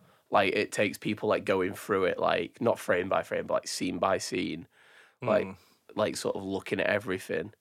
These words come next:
Speaker 2: And it's, like, menial shit in the scenes that isn't, like, the focus of the
Speaker 1: Yeah,
Speaker 2: scene.
Speaker 1: yeah,
Speaker 2: Like, uh,
Speaker 1: exactly.
Speaker 2: there's, there was,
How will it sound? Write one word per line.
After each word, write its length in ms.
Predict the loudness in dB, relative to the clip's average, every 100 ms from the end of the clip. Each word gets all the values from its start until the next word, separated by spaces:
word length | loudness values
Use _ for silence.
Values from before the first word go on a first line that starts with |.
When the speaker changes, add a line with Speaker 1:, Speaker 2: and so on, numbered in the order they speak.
| _ _
Speaker 2:
And 140 | -2 -2
it's, 160 | 2
like, 140 | 2 2
menial 580 | 0 0 0 -2 -4
shit 460 | -6 -6 -2 -2 -4 -10
in 360 | -8 -6 -6
the 100 | -8
scenes 680 | -10 -8 -8 -10 -12 -14 -12
that 220 | -8 -8
isn't, 320 | -6 -6 -6 -6
like, 200 | -6 -6
the 60 |
focus 520 | -8 -6 -6 -6 -8
of 100 | -2
the 80 | 4
Speaker 1:
Yeah, 300 | 6 6 6
Speaker 2:
scene. 100 | 6
Speaker 1:
yeah, 60 | 4
Speaker 2:
Like, 80 | 2
uh, 40 |
Speaker 1:
exactly. 580 | 0 0 0 2 0 -4 -8 -20 -20 -20 _
Speaker 2:
there's, 240 | -2 -2 -4 -4
there 140 | 0
was, 200 | 2 0